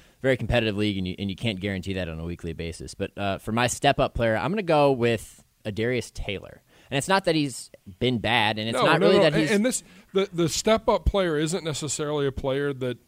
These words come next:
Speaker 2: is, quote, bad.
Speaker 1: Right.
Speaker 2: It, it's just who, who's someone that we need to count on, that really needs to, to be a factor on Sunday's game.
Speaker 1: And I say that because, you know, we've talked about Derrick Henry and how, you know, he may or may not be fully healthy, but he's a big back and everything else. And,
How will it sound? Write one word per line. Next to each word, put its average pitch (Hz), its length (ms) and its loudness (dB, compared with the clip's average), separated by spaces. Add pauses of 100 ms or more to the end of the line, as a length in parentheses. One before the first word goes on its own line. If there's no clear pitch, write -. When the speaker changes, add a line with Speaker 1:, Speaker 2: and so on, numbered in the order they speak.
(300)
Speaker 2:
is, 123 160 -4
quote, 127 380 -2
bad. 131 400 -4
Speaker 1:
Right. 104 160 4
Speaker 2:
It, 139 160 -4
it's 131 160 -6
just 160 180 -4 (240)
who, 190 340 2 (180)
who's 185 220 -2
someone 180 340 -2
that 131 140 -4 (140)
we 139 240 0
need 165 140 0
to 135 80 -2
count 160 320 0
on, 80 240 -10
that 113 180 -4
really 147 380 0
needs 139 360 -6
to, 127 360 -2 (160)
to 135 100 -4
be 127 200 -2
a 123 60 -2
factor 127 520 -6
on 87 100 -10
Sunday's 82 380 -10
game. 60 160 -18 (260)
Speaker 1:
And 123 140 2
I 123 80 2
say 160 220 4
that 147 220 2
because, 123 560 0
you 123 60 -2
know, 123 100 0
we've 123 160 4
talked 131 260 4
about 123 240 2
Derrick 110 260 -4
Henry 104 340 -6
and 98 100 -6
how, 98 400 -8
you 98 120 -10
know, 95 100 -10
he 104 200 -8
may 104 280 -4
or 101 200 -6 (240)
may 104 140 -4
not 104 160 -6
be 101 120 -8
fully 104 240 -8
healthy, 95 340 -8
but 92 140 -10
he's 92 120 -12
a 95 40 -10
big 101 260 -8
back 101 320 -6
and 95 140 -10
everything 98 320 -10
else. 95 280 -10
And, 92 160 -8